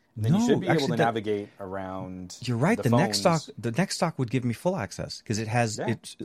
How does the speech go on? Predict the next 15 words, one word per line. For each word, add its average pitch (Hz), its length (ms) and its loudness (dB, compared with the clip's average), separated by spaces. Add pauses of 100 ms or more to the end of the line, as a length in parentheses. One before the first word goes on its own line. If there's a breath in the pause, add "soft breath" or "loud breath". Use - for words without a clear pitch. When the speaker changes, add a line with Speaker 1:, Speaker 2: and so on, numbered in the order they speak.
(260)
Speaker 2:
over 123 180 0
the 117 100 -4
same 135 240 2
wire. 123 340 2
It 92 60 -2
runs 101 300 0
the 98 80 -4
mouse 104 300 -2
and 120 160 -2
the 131 60 -2
keyboard 87 380 -2
Speaker 1:
Mm-hmm. 95 80 -2
Speaker 2:
and 113 80 -2
the 107 60 -2
display. 85 380 -8